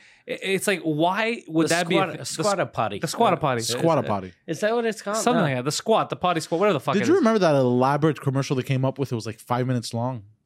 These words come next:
Speaker 1: About
Speaker 3: for
Speaker 1: what?
Speaker 3: the squatta potty.
Speaker 1: No. You, you only remember the dumbest fucking thing.
Speaker 3: <laughs>
Speaker 1: He doesn't remember where he parked, but he's like, "Bro, remember that hour-long squatta potty commercial?" <laughs>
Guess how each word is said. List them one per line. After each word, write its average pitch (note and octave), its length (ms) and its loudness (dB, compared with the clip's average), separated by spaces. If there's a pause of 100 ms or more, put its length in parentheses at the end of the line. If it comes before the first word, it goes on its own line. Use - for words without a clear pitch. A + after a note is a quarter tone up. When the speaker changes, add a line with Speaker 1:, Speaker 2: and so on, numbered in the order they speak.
Speaker 1:
About C3 160 -6
Speaker 3:
for C3 80 2
Speaker 1:
what? C3 40 2
Speaker 3:
the A#2 60 0
squatta A#2+ 380 -2
potty. C3 400 -4
Speaker 1:
No. B2 240 -6 (1800)
You, G#3+ 320 2
you G3 300 2
only A3 280 4
remember E3 520 2
the C3 180 -2
dumbest C3 520 -2
fucking B2 320 -6
thing. A#2+ 140 -8
Speaker 3:
<laughs> G3+ 1120 2
Speaker 1:
He F#3+ 60 -2
doesn't G#3 240 2
remember G#3+ 240 2
where F#3 160 4
he F#3 80 2
parked, F3 460 0 (280)
but E3 60 2
he's E3+ 100 2
like, E3+ 140 -2
"Bro, B3 120 4
remember A#3 280 2
that A#3 120 2
hour-long G3+ 520 2
squatta G3 340 0
potty G3+ 200 2
commercial?" F#3 440 0 (560)
<laughs> A4+ 380 -2